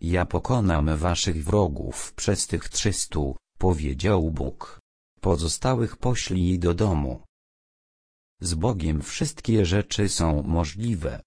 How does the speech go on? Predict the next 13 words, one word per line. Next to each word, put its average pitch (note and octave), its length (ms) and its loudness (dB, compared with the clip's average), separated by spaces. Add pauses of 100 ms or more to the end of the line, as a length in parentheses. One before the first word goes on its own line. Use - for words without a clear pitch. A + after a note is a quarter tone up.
(1160)
Bóg C3+ 300 0
użył D#2 380 2
Gedeona F#2+ 680 2
i - 180 -6
tych - 260 -4
trzystu A2 540 0
mężczyzn, E2 800 2 (200)
aby G2+ 400 2
odnieśli F2+ 760 2
zwycięstwo E2 920 0
nad F2+ 320 0
swymi E2+ 400 2
wrogami. F#2 720 -2